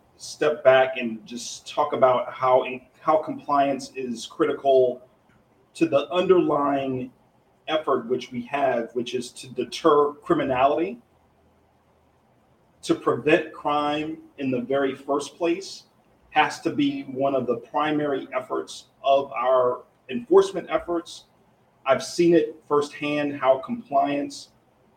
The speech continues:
and compliance professionals can actually engage and help prevent crime from occurring or help it become mitigated before it spills over into a much more significant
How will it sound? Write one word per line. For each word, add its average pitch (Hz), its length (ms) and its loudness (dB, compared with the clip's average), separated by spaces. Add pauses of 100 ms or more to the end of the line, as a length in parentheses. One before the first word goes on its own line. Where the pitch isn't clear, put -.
(1040)
and 131 120 -12
compliance 139 480 -2
professionals 139 720 -2
can 123 200 -8
actually 135 640 -2
engage 139 800 -2
and 123 140 -4
help 143 280 -2
prevent 131 400 -4
crime 151 600 -4 (400)
from 156 140 0
occurring 175 600 2
or 160 280 6
help 147 280 -2
it 131 240 -2 (380)
become 127 360 -4
mitigated 139 600 0
before 143 480 0
it 127 80 -2
spills 135 360 -2
over 147 460 -2
into 127 220 -6
a 123 80 -2
much 131 300 0
more 131 140 -4
significant 135 600 -8